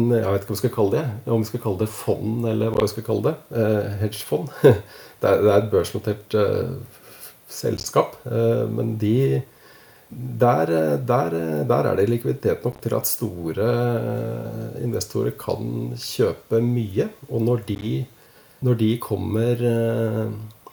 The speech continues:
altså, skal vi si, når, når de ligger langt nok, eh, unna,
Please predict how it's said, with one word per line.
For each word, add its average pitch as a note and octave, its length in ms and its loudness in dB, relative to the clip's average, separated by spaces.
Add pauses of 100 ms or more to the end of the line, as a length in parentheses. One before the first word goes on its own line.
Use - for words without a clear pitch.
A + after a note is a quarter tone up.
(140)
altså, A2+ 260 0
skal A2+ 160 -6
vi G#2+ 60 -6
si, A#2+ 100 2
når, A2+ 240 0
når A2+ 160 2
de A2+ 160 4
ligger A2 240 2
langt G2+ 480 0
nok, - 180 -6 (180)
eh, B2 200 -2
unna, G#2 460 0